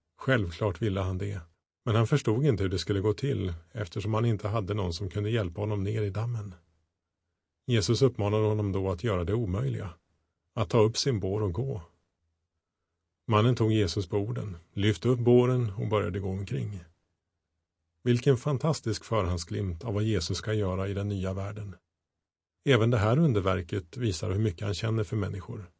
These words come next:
Han sökte upp dem som behövde hjälp. Hans exempel bör motivera oss att fortsätta leta efter människor på våra distrikt som är uppgivna och oroliga över allt det hemska som händer i världen.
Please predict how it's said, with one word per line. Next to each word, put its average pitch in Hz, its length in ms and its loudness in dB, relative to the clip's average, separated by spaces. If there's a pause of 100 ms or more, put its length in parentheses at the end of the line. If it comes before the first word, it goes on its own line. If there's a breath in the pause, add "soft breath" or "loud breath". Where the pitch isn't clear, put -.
(680)
Han 107 120 2
sökte 123 320 2
upp 135 240 0
dem 113 200 -4
som 104 180 -4
behövde 95 320 -4
hjälp. 120 360 -6 (1300)
Hans 120 240 2
exempel 139 560 0
bör 107 160 4
motivera 101 520 0
oss 104 340 -2
att 117 200 -10
fortsätta 147 520 -2
leta 95 340 -2
efter 87 160 -6
människor 95 460 -2
på 104 160 -8
våra 101 160 0
distrikt 95 520 -6
som - 200 -8
är 90 60 -2
uppgivna 117 600 -2
och 117 160 4
oroliga 101 640 -2 (120)
över 98 220 -4
allt 120 260 -2
det 104 80 -2
hemska 90 440 -4
som 95 160 -6
händer 87 280 -4
i 95 60 -8
världen. 98 400 -10